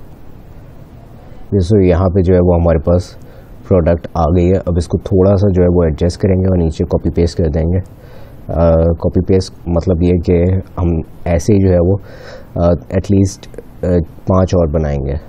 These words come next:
Okay, so मैंने इसको जो है वो थोड़ा सा edit किया और इसके अंदर वही वाली images को जो है वो copy paste किया, क्योंकि, अ, मैं इस पे ज़्यादा जो है वो time waste नहीं करना चाह रहा।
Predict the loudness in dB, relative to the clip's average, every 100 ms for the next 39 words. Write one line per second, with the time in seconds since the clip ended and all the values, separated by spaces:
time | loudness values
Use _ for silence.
0 | -18 -10 -2 -2 -2 -8 -10 -20 -20 -20
1 | -20 -20 -20 -2 2 4 4 2 0 2
2 | 2 0 0 2 4 4 2 0 0 2
3 | 0 -2 -2 0 -2 0 0 0 0 -2
4 | -2 0 0 2 2 0 -2 0 2 2
5 | 2 2 0 -2 -2 -2 -2 -2 0 0
6 | -2 -4 -4 0 0 0 -2 -2 0 -2
7 | 0 -2 -2 -12 -16 -18 -16 -4 0 2
8 | 0 -2 -2 0 0 0 2 2 2 2
9 | 2 0 -2 -2 0 0 -2 -2 -2 0
10 | 0 -2 -2